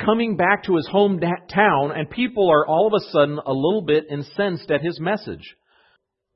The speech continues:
And he can kind of read what they're thinking. He s-, they, they're thinking, "Hey, do this for yourself." And he gives them this proverb or this idea that, look, in your hometown, you're just not gonna be well respected.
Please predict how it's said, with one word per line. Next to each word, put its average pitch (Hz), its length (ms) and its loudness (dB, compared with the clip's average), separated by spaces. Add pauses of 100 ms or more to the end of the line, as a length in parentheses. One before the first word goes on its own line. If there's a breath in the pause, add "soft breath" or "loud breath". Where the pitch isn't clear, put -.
And 151 140 -4
he 196 140 -2
can 208 200 -4
kind 262 260 -4
of 208 140 -4
read 196 260 0
what 202 200 0
they're 180 240 -2
thinking. 220 460 -4 (360)
He - 80 -10
s-, 170 260 -8
they, 170 180 -2 (260)
they're 175 200 2
thinking, 190 500 0 (260 soft breath)
"Hey, 196 300 2 (220)
do 262 220 -2
this 233 240 0
for 190 80 0
yourself." 165 540 0 (580)
And 170 100 -2
he 160 100 0
gives 214 240 2
them 165 200 -2
this 156 260 -2
proverb 165 440 2
or 139 40 -2
this 135 160 -2
idea 127 420 -2
that, 123 200 0
look, 175 200 -4
in 135 120 -8
your 180 180 -2
hometown, 165 760 -2
you're 151 160 0
just 208 180 -4
not 165 180 2
gonna 147 140 -6
be 143 140 -4
well 139 200 2
respected. 131 680 -4